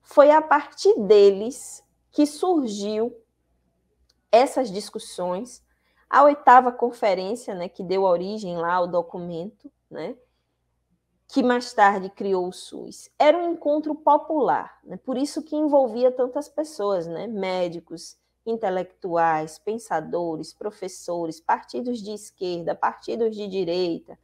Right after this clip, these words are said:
né, as pessoas comuns, trabalhadores. E nesse movimento pela reforma sanitária brasileira, a luta desses grupos era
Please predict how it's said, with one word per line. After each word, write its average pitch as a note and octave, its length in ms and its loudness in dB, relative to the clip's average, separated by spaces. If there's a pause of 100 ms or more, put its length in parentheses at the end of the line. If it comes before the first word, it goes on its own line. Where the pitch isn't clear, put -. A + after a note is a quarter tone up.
(320)
né, G#3 180 -4
as A#3+ 160 -4
pessoas B3 600 0
comuns, G3 540 -6
trabalhadores. G3 1120 -2 (400)
E D4 60 0
nesse D#4 380 0
movimento D4 720 0
pela A#3 240 2
reforma A3 580 0
sanitária F3+ 720 -2
brasileira, D#3 880 -2 (400)
a A#3+ 140 4
luta C4+ 520 2
desses G#3+ 460 -4
grupos A3 720 -6
era E3 380 4